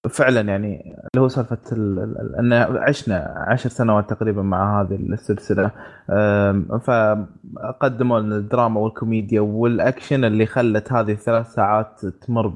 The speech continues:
بالنسبة لنا، آم، بطريقة كذا فيها شغف كبير، فيها ترقب كبير، فيها متعة كبيرة جدا. آم، آه، سالفة أن هذه ليست السينما الحقيقية،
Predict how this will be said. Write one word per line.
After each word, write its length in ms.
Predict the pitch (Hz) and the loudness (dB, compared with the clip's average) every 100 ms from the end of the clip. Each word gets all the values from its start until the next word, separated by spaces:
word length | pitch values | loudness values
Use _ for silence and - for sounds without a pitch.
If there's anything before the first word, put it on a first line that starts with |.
| - - | -8 -8
بالنسبة 440 | 110 110 110 - | -2 0 -2 -2
لنا، 360 | 104 113 110 101 - - - - | 0 2 2 0 -8 -20 -6 0
آم، 380 | 101 95 90 - | 2 2 0 -4
بطريقة 760 | 107 110 117 120 127 - 113 101 | -2 0 2 2 0 0 0 0
كذا 320 | - - 104 | -2 -4 -4
فيها 380 | 101 123 123 107 | -2 0 2 0
شغف 420 | - 135 113 - | 0 0 0 -4
كبير، 440 | - 107 120 113 98 | -6 -2 2 2 0
فيها 340 | - 131 120 | -2 -2 -2
ترقب 480 | - 113 - - 104 - | 0 0 0 -6 -8 -4
كبير، 380 | 104 113 110 101 | -2 2 2 0
فيها 480 | - 120 113 98 - - - - | 0 2 2 0 -4 -18 -14 -2
متعة 580 | 131 156 - 113 110 - _ - | 0 0 0 0 0 -2 _ -6
كبيرة 380 | 117 131 117 | -2 2 0
جدا. 500 | 110 110 101 113 98 107 - - | -2 -6 -8 -6 -6 -8 -14 -4
آم، 420 | 107 104 101 101 - _ _ - | 0 0 0 -2 -6 _ _ -2
آه، 400 | 104 101 98 98 | 2 4 2 0
سالفة 380 | - 131 123 123 | 0 -2 0 -2
أن 200 | 127 120 | 0 0
هذه 680 | 117 113 104 127 117 117 117 | 2 2 2 0 0 0 0
ليست 320 | 120 120 120 | 0 0 -4
السينما 360 | 117 - 123 117 | -8 -4 0 0
الحقيقية، 880 | 107 113 110 127 123 117 110 107 | 0 -4 -4 0 2 4 4 2